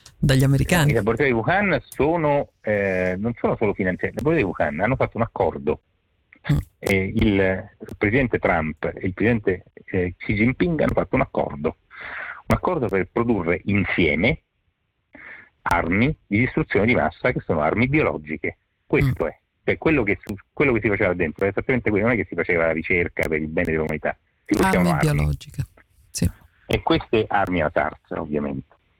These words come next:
Speaker 2: E queste, sì, il sars cov due è un'arma. Allora, si, eh, si produceva esattamente questo.
Speaker 1: Sì.
Speaker 2: Lo facevano insie-, insieme, non uno, sai, uno lo faceva, l'altro finanziava, no, lo facevano insieme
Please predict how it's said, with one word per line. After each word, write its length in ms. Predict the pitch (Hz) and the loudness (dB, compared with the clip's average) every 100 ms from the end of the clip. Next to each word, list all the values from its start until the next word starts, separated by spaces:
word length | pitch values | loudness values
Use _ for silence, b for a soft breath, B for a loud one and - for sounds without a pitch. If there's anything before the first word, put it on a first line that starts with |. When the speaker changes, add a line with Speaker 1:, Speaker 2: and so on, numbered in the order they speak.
| _ | _
Speaker 2:
E 200 | - - | -4 -2
queste, 580 | - 156 - 85 80 82 - - - | 0 0 -2 0 0 -2 -10 -20 -6
sì, 160 | 127 | -2
il 80 | 120 - | -2 0
sars 180 | 147 127 | -2 0
cov 180 | - 98 | -2 0
due 200 | 87 85 | 0 2
è 20 | |
un'arma. 400 | 95 76 76 69 - _ | 0 0 -2 -6 -8 _
Allora, 280 | - 95 - - | -2 0 -2 -4
si, 260 | 165 143 92 _ | -2 0 -2 _
eh, 760 | 107 101 95 92 90 87 82 - _ _ - | 2 2 2 2 0 -2 -4 -12 _ _ -8
si 80 | 147 | -2
produceva 380 | 156 160 90 | 0 2 0
esattamente 440 | 113 151 196 131 78 | 0 0 -2 0 -2
questo. 360 | 71 - - _ _ _ _ _ _ _ _ _ _ _ _ | -4 -10 -20 _ _ _ _ _ _ _ _ _ _ _ _
Speaker 1:
Sì. 160 | - | -2
Speaker 2:
Lo 80 | 113 | 0
facevano 400 | - - 87 78 | 0 0 0 2
insie-, 400 | 95 110 - 151 - | 0 0 0 0 0
insieme, 840 | 131 131 - 101 78 80 127 151 - | 0 0 0 0 2 0 0 -2 -2
non 540 | 107 90 80 80 82 | 0 0 0 0 -2
uno, 500 | - 107 101 87 85 87 | 0 0 2 2 0 0
sai, 280 | 98 80 76 - - | 0 0 -4 -10 -20
uno 280 | - 110 113 | -4 0 2
lo 80 | 90 | 2
faceva, 260 | 87 104 92 | 2 2 2
l'altro 260 | 87 107 | 0 -2
finanziava, 420 | 90 87 - - | -2 -4 -4 -2
no, 120 | 147 117 | 0 2
lo 40 | |
facevano 260 | 165 98 92 | 0 -2 -2
insieme 680 | 160 156 - - - 82 | 0 0 0 -6 -4 -4